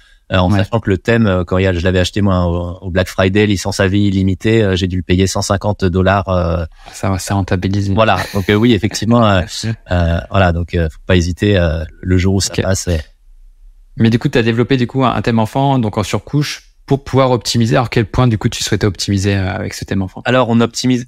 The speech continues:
Speaker 1: énormément de choses, euh.
Speaker 2: Ouais, donc tu vas aller encore plus loin que, que ce que fait le, le thème de base.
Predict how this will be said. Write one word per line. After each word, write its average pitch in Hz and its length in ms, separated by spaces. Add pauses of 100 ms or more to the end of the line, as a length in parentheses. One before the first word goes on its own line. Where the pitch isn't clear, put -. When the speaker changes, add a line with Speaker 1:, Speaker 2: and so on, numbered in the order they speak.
(160)
Speaker 1:
énormément 160 720
de 117 40
choses, 110 420
euh. 90 300
Speaker 2:
Ouais, 120 140
donc 110 160
tu - 80
vas 120 80
aller 113 80
encore 107 260
plus - 180
loin 135 220
que, 101 480
que 104 80
ce - 80
que 104 120
fait 107 140
le, 98 260
le 95 120
thème 104 180
de 98 60
base. 95 240